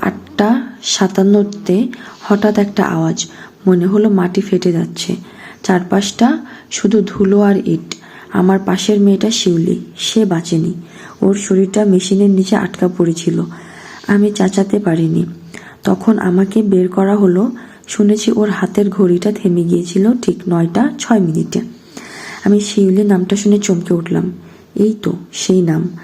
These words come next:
যা আমি গত রাতে অন্ধকারে দেখেছি। মনে হলো শিউলি আমাকে চিনতে পেরেছিল। আমি নিজেকে সামলাতে পারলাম না। সত্যের এই ভয়ঙ্কর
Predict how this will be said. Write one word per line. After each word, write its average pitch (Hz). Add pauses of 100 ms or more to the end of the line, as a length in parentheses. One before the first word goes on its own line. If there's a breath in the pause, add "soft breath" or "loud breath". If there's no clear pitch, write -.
(280 loud breath)
যা 202
আমি 202
গত 170
রাতে 190
অন্ধকারে 202
দেখেছি। 208 (400 loud breath)
মনে 190
হলো 202 (180)
শিউলি 214
আমাকে 233
চিনতে 233
পেরেছিল। 165 (600 loud breath)
আমি 202
নিজেকে 190
সামলাতে 180
পারলাম 165
না। 165 (300 loud breath)
সত্যের 202
এই 208
ভয়ঙ্কর 185